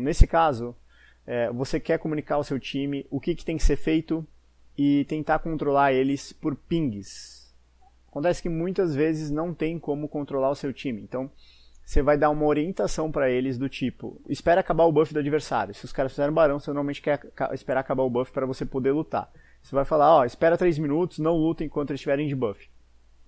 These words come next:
Algumas vezes eles não vão lutar, outras eles vão. Então essa tua orientação vai surtir efeito na tua taxa de vitória? Vai, porque parte das vezes os caras vão tomar uma atitude que vai te ajudar a ganhar,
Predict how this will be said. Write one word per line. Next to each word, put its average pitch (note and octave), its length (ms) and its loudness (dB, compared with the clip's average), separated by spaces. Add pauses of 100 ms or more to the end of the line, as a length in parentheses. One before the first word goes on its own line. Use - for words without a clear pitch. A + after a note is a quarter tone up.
(500)
Algumas F3+ 440 2
vezes D3 460 0
eles E3+ 180 -2
não D#3+ 140 -2
vão D3+ 120 2
lutar, E3 440 0
outras C#3+ 480 0
eles F3 200 -2
vão. A2 220 -4 (300)
Então D3+ 280 0
essa E3+ 240 2
tua F#3+ 120 0
orientação C#3+ 640 -2 (300)
vai E3 160 4
surtir C3+ 300 -4
efeito B2+ 520 -4 (140)
na A#2+ 220 -4
tua A#2+ 160 -6
taxa A2 160 -8
de A2+ 60 -8
vitória? A2 340 -2
Vai, G#2 500 2
porque - 220 -8
parte C#3 400 0
das B2+ 240 0
vezes B2 560 -4 (200)
os - 120 -18
caras B2+ 260 -2
vão C#3 180 -2
tomar D3 260 -2
uma C#3 100 -2
atitude B2+ 420 -6
que - 80 -16
vai A#2+ 140 -4
te - 100 -8
ajudar A2+ 240 -4
a A2 60 0
ganhar, A2+ 440 -6